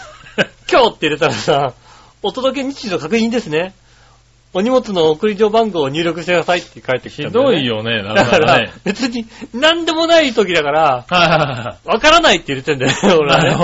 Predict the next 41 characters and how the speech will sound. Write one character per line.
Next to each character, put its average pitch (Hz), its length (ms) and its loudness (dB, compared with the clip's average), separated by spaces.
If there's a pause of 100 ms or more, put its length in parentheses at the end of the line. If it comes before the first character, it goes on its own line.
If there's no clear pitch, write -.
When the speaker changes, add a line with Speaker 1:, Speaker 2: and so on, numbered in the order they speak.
(120)
Speaker 2:
ほ 160 100 2
ど - 20 0
ね。 170 280 -2
Speaker 1:
わ 233 100 -2
か 285 80 -2
ら 349 80 -2
な 359 140 2
い - 20 2
っ - 40 -10
て 233 100 -4
言 214 60 -2
っ - 20 -18
た 208 100 -2
ら 180 80 0
さ、 156 260 -2
Speaker 2:
う - 80 -12
ん。 127 200 -8
Speaker 1:
お 233 60 2
荷 311 100 -2
物 339 160 -4
の 202 140 -2
送 202 100 -4
り 285 60 -2
状 302 160 -4
番 285 180 -2
号 233 100 0
が 180 100 0
わ 180 100 2
か 254 80 -2
ら 277 60 -6
な 285 80 -2
い 226 60 0
場 196 120 -2
合 180 100 0
は、 175 220 0
お - 20 -14 (120)
手 240 120 -4
数 285 160 -10
で 226 80 -2
す 196 120 -10
が、 156 200 0